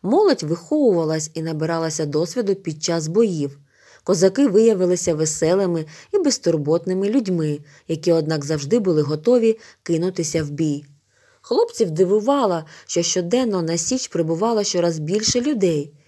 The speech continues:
і ніхто їх не питав, звідки вони і хто вони. Козаки всіх радо приймали до товариства. Ніхто не мав ніякої власності, все було спільним. Злодійство тут вважалося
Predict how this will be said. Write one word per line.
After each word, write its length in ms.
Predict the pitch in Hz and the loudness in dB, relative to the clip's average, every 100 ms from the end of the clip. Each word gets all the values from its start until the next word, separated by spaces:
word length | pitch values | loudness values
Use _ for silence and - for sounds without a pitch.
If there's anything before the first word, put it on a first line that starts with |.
| _ | _
і 80 | 185 | -2
ніхто 280 | 233 - 403 | -2 0 2
їх 180 | 381 320 | 2 0
не 100 | 311 | -2
питав, 500 | 294 277 202 175 - 156 | -2 0 0 0 -4 -8
звідки 500 | 156 175 254 - 190 | -2 -2 -2 0 0
вони 300 | 180 170 156 | 0 -2 -4
і 60 | |
хто 260 | 156 175 202 | -2 0 0
вони. 340 | 190 175 165 - - - - | 0 -2 -4 -10 -20 -10 0
Козаки 420 | 240 254 277 311 | 4 4 4 0
всіх 280 | - 220 202 | 2 0 2
радо 300 | 226 202 196 | 0 0 0
приймали 680 | 180 175 165 202 214 175 170 | 0 0 0 0 0 -2 -2
до 240 | 165 147 | -4 -2
товариства. 800 | 156 190 165 156 151 - 147 - - _ _ _ | -2 -2 -2 -2 -4 -6 -8 -8 -12 _ _ _
Ніхто 260 | 233 - 494 | -8 0 2
не 100 | 339 | 2
мав 180 | 262 262 | 2 2
ніякої 400 | 208 233 226 208 | 2 2 4 2
власності, 760 | 190 214 208 175 160 - 156 156 - - | 4 2 2 -2 -4 -4 -6 -6 -18 -12
все 260 | - 180 185 | -2 0 2
було 280 | 208 220 | 2 0
спільним. 640 | 240 - 196 160 151 143 151 - - - 185 | -2 -2 0 0 -2 -6 -10 -18 -20 -10 -4
Злодійство 680 | 190 202 190 175 - 160 | 2 2 4 2 2 0
тут 220 | 160 165 | 0 -2
вважалося 680 | 165 156 180 202 196 202 | -2 0 0 0 0 -2